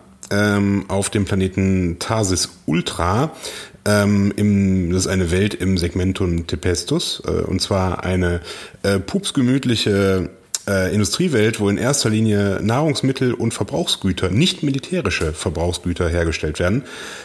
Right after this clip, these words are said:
ähm, die waren halt auf diesem Planeten eingesetzt, um da gegen eine Splitterflotte der Schwarmflotte Leviathan zu kämpfen,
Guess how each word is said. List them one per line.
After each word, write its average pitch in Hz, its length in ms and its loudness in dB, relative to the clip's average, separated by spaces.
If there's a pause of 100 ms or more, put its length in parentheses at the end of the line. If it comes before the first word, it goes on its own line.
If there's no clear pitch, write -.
(200)
ähm, 120 720 2
die 143 180 0
waren 180 360 2
halt 156 220 0
auf 131 120 0
diesem 143 220 0
Planeten 131 400 0
eingesetzt, 117 600 0
um 117 340 2
da 104 420 0 (420)
gegen 113 560 4
eine 107 280 2
Splitterflotte 123 1200 0
der 98 680 2
Schwarmflotte 120 580 0
Leviathan 87 640 2
zu - 100 -6
kämpfen, 76 440 -4